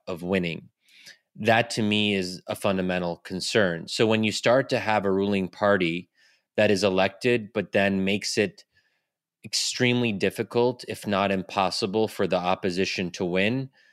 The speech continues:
then that's crossing an unacceptable line. Because my basic principle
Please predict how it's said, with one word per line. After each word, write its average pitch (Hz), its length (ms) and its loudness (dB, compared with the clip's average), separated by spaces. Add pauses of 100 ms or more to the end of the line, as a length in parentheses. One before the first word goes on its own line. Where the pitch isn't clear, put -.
(380)
then 117 300 2
that's 113 260 2
crossing 98 600 0
an 92 220 -4
unacceptable 95 840 -4
line. 85 440 -2
Because 92 320 -2
my 104 240 2
basic 113 480 -2
principle 117 640 -2